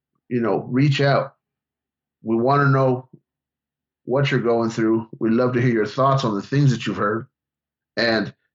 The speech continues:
if you need somebody, you need, you need some encouragement, some advice, anything, reach out to us. That, that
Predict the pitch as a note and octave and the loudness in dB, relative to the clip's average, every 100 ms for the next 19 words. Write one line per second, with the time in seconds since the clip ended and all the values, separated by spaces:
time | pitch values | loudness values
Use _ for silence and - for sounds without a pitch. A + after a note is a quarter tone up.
0 | _ - G#2+ A2+ C3 C3+ C3+ - C#3 C#3+ | _ -6 -4 0 2 4 2 0 2 4
1 | B2+ A#2+ A2+ - _ _ _ _ _ _ | 4 0 -2 -8 _ _ _ _ _ _
2 | _ A2+ A#2 B2+ A#2+ G2+ B2 C3 B2 A#2+ | _ -4 0 2 0 0 2 2 2 0
3 | G#2+ G2 C3+ B2+ A2 A2 A2 _ _ _ | -2 0 0 2 0 -2 -4 _ _ _
4 | _ - A2 F#2+ F2+ A#2 B2 A#2+ B2 - | _ -4 -2 -2 0 2 2 0 -6 -14
5 | _ _ _ _ _ _ _ - C#3+ C3+ | _ _ _ _ _ _ _ -4 -2 -2
6 | G#2 D2+ C#2 _ _ _ _ _ _ _ | -2 -8 -10 _ _ _ _ _ _ _
7 | G2 C3 C3 B2 B2 G2 - - A2 A#2 | -2 0 0 -2 -2 -6 -6 -6 -4 -2
8 | - G2 A2 C3+ C3+ | -4 -4 -2 0 -4